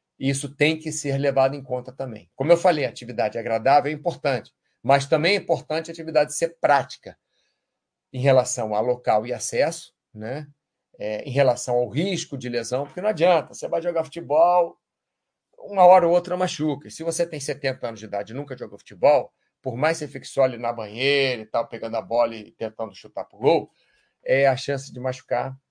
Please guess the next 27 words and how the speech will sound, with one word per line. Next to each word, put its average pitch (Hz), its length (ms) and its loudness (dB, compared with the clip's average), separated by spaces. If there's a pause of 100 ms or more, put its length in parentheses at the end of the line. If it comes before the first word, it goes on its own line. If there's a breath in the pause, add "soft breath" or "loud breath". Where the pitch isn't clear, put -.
é - 80 -6
grande, 110 480 -8
né? 110 280 -12 (180)
Boxe, 135 500 8
que - 140 -18
tem 120 400 -8 (100)
impacto 123 520 0
o 117 80 -16
tempo 123 240 -10
inteiro, 123 320 -4
pá, - 240 -4 (100)
pá, 127 340 -6
pá, 151 360 0 (1040)
machuca, 156 500 0 (400)
né? 117 220 -6
Então, 120 420 -6 (460)
tem 147 180 2
o 135 60 -6
risco 135 360 -8
de, 131 320 -8 (280)
de 127 120 -2
lesão. 135 400 0
Isso 98 140 -18
tem 123 140 -6
que 113 160 -16
ser - 160 -10
levado 107 520 -2